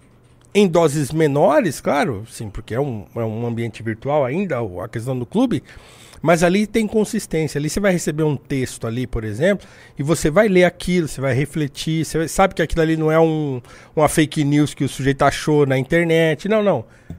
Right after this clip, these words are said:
Alguém pegou uma informação ali e digeriu, e analisou, e aí produziu um documento que ele tá fornecendo pra um grupo restrito de pessoas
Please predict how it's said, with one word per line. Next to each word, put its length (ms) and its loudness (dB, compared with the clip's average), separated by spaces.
Alguém 320 4
pegou 520 6
uma 160 4
informação 760 2
ali 480 0
e 180 0
digeriu, 1040 2
e 100 4
analisou, 960 6
e 120 4
aí 260 6
produziu 840 4
um 360 2
documento 960 0
que 80 4
ele 120 4
tá 120 0
fornecendo 760 -2
pra 160 -2
um 120 0
grupo 360 -2
restrito 580 0
de 80 -6
pessoas 720 -4